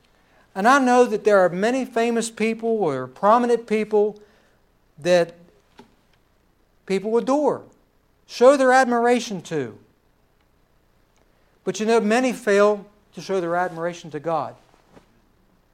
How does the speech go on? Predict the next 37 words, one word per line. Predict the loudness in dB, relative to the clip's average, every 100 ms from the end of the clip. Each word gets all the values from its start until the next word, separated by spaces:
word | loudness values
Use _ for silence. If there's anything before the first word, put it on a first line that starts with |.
| _ _ _ _ _ _ _ _
because | -6 -4
they | -4
can't | -2 0 -2
see | -4 -4 -4
him. | -6 -10 _ _ _ _ _ _ _
He's | -6 -4
the | -2
invisible | 0 -2 -2 2
God, | 4 4 2
right? | -2 -2 -6 -18 _ _ _ -2
They | -2
fail | 4 6 6
to | 4
recognize | 2 2 2 0 0 2 4 2
him | 0 0
as | 0
the | -2
creator | -6 0 4 4 0 -8 -14 _ _ _ -8
of | 0
all | 2 2
things, | 0 -2 -2 -8 -16 _ _ _
the | -2
giver | 2 4 4
of | 4
life, | 4 2 2 -4
the | -8
sustainer | -6 -6 0 0 2 0
of | 2
life, | 0 0 -4 _ _ _ _ 2
the | 4
ho-, | 4 4
the | 4
one | 4 6 4
that | 4
is | 0
truly | 0 2 2
worthy | 4 6 4 2 -6